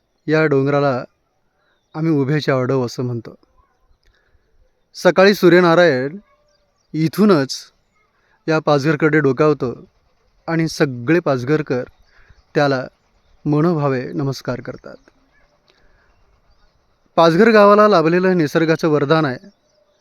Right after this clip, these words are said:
पाचघर हे गाव एखाद्या बशीप्रमाणे आहे.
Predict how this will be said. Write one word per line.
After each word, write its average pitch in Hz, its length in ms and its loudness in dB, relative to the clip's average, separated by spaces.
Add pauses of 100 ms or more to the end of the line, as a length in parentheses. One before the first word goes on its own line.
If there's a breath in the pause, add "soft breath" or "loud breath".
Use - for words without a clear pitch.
(1500)
पाचघर 170 360 4
हे 202 180 4
गाव 156 280 2 (960)
एखाद्या 175 580 0
बशीप्रमाणे 151 720 0
आहे. 123 120 -10